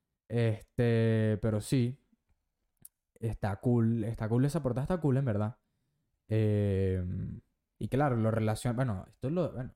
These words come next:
esto igual me lo inventé. Con Duckity, porque la portada de Duckity es, o sea, es sobre el mismo camión, ¿no? Si no me equivoco. Porque creo que ahí sale, de hecho, voy a ver aquí rapidito.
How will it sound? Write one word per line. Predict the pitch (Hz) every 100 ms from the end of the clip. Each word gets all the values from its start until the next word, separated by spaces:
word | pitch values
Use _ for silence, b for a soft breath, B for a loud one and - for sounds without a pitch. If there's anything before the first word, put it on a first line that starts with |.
| _
esto | _ - 170 -
igual | 117 104
me | 147
lo | 175
inventé. | 101 95 101 113 _ _ _ _ _ _
Con | - 107 107
Duckity, | 123 131 156 202 214 220 _ _ _ _ _ -
porque | 120
la | 120
portada | 113 113 120
de | 156 131
Duckity | 127 147 151 156 -
es, | 113 113 117 139 - - _ _ _ _ _ _ _ _ _ _ _ _ _ _ _ _
o | -
sea, | 139 120
es | 113 117
sobre | - 175 151
el |
mismo | 113 117 180
camión, | 110 107 117 127
¿no? | 110 160
Si | -
no | 95
me | 101
equivoco. | 135 113 127 - _ _ _ _ _ _ -
Porque | 110 107
creo | 110 110
que | 160 131
ahí | 113
sale, | 110 - 139 135 139 147
de | 127 113
hecho, | 110 - 147 151 147 113 101 117 _ _
voy | 110
a | 127
ver | 160 151
aquí | 147 120 - 131
rapidito. | 131 131 113 110 131